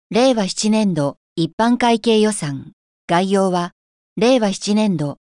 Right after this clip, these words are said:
一般会計予算の概要をお聞きください。一兆三千七百二十三億円。静岡県、富士登山条例。富士山の環境の保全、及び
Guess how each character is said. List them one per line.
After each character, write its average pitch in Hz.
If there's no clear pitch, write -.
一 160
般 240
会 247
計 254
予 254
算 247
の 165
概 175
要 196
を 190
お 165
聞 196
き 202
く -
だ 185
さ 180
い。 170
一 240
兆 170
三 226
千 240
七 180
百 180
二 214
十 208
三 151
億 151
円。 139
静 190
岡 254
県、 147
富 254
士 214
登 165
山 220
条 226
例。 131
富 247
士 269
山 208
の 151
環 190
境 208
の 190
保 196
全、 175
及 185
び 147